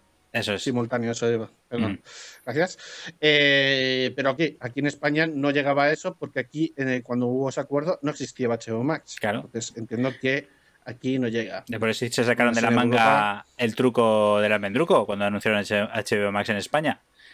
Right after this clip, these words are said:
Speaker 1: Que fue el plan de, "Ah, sí, se estrenarán las películas en H B O Max cuarenta y cinco días después", ¿sabes? En plan de, "Toma". <laughs> Jugada
Speaker 2: Mes y medio.
Speaker 1: maestra.
Speaker 2: La ventana, que se le
Speaker 1: Sí.
Speaker 2: llaman la ventana de difusión,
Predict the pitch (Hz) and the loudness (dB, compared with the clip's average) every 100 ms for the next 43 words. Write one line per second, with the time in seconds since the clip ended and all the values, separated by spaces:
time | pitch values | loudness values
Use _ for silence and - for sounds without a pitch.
0 | - - 113 127 123 127 123 117 113 117 | -14 -4 2 4 4 4 2 4 2 2
1 | 190 208 - 233 190 - - - - - | 2 0 2 2 2 -2 -20 -20 -20 -6
2 | - 151 156 127 196 226 185 226 226 196 | 0 2 4 4 4 2 4 4 6 4
3 | 190 190 175 170 - - - - 151 147 | 4 2 4 2 0 -10 -4 4 6 6
4 | 143 156 175 190 185 165 165 - 110 90 | 2 2 4 6 6 6 2 2 0 0
5 | - - 123 151 147 131 120 113 104 202 | -8 -4 2 2 2 2 2 4 2 2
6 | 185 98 - - - - 175 160 170 175 | 0 -2 -10 -10 -14 -6 -4 -4 -4 -4
7 | 131 - - - _ _ - _ _ - | -4 -6 -6 -10 _ _ -20 _ _ -10
8 | - - - - 117 156 190 180 135 117 | -10 -8 0 2 4 4 4 2 2 2
9 | 98 139 143 147 165 170 202 - - 120 | 2 0 0 -2 -2 -2 -6 -14 -8 -8
10 | - 127 131 147 160 - - - - 120 | -4 -2 0 -2 -4 -10 -20 -20 -8 -6
11 | 117 117 123 123 123 - 156 160 | -4 -2 -2 -4 -6 -2 0 0